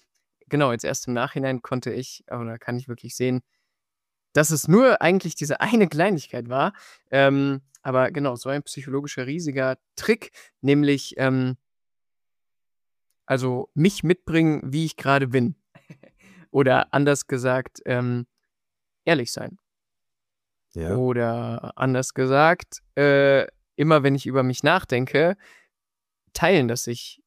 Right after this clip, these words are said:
Speaker 1: über mich nachdenke oder was ich gerade über mich denke. Ähm, in Form von, ey, ich bin gerade vielleicht total nervös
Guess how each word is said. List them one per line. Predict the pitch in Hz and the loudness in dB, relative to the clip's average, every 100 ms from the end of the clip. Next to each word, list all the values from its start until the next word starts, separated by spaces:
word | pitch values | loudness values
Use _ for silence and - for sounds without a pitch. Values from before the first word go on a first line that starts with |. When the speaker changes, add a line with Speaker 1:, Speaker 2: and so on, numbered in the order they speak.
| _ | _
Speaker 1:
über | 123 113 | -6 -6
mich | 117 | -4
nachdenke | 131 135 - 127 - | -2 -2 -4 -10 -8
oder | 123 131 | -6 -4
was | - | -4
ich | 131 - | -6 -12
gerade | 117 110 - - _ _ - | -10 -10 -12 -16 _ _ -14
über | 120 - | -10 -10
mich | - | -4
denke. | 165 170 - - _ _ _ _ _ - | -2 -2 -8 -16 _ _ _ _ _ -14
Ähm, | - - - | -12 -14 -10
in | 131 | -8
Form | - 120 117 | -2 -2 0
von, | 120 120 | -2 -2
ey, | 110 | -4
ich | - | -10
bin | - - | -16 -20
gerade | - - _ | -18 -18 _
vielleicht | - - - | -12 -10 -12
total | - - 117 | -16 -8 -4
nervös | 117 123 139 - | -2 0 -2 -4